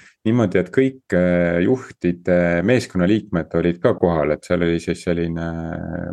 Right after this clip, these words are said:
kolme-, üle kolmekümne inimese ja viis või kuus juhti ja kõik need meeskonnaliikmed olid seal ka kohapeal. Ja, ja,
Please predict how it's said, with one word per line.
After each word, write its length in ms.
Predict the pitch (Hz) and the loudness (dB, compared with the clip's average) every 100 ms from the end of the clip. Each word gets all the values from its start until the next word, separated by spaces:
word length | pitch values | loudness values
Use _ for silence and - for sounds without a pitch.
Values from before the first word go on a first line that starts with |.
| - | -2
kolme-, 300 | 92 90 82 90 90 | 0 0 -2 -6 -4
üle 240 | 92 85 | 0 0
kolmekümne 480 | 101 95 87 90 120 | 2 2 2 2 2
inimese 540 | 151 92 87 87 85 | 2 2 2 2 2
ja 240 | 82 85 85 85 | 2 0 -4 -2
viis 200 | 92 87 | -2 0
või 160 | 85 - | 0 2
kuus 240 | 104 87 | 2 2
juhti 320 | 117 - 82 | -2 -2 0
ja 60 | 82 | 2
kõik 160 | 90 90 | 0 0
need 140 | 87 | 0
meeskonnaliikmed 640 | 98 - 90 95 95 87 82 | 0 0 2 2 2 -2 0
olid 240 | 82 - | -2 -2
seal 160 | 87 101 | -2 0
ka 20 | |
kohapeal. 460 | 104 90 76 73 _ _ _ _ _ _ _ _ _ _ - | 2 0 -4 -6 _ _ _ _ _ _ _ _ _ _ -2
Ja, 320 | 90 85 85 80 - - - - - - - _ _ _ _ | 2 4 2 0 -4 -16 -20 -20 -20 -20 -20 _ _ _ _
ja, 240 | 101 101 | 0 2